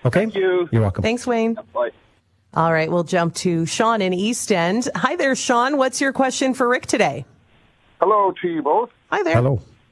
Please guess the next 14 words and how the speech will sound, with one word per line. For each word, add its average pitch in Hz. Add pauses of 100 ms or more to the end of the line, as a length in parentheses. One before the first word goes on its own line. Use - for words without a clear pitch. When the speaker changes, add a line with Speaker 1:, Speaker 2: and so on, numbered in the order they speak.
(420)
Speaker 4:
Um, 156
Rick, 196 (140)
I 156
have 160
a, 117 (880)
a 117 (100)
circle 196
of 139
grass 143
out 143
in 127
my 120
front 151
approach. 143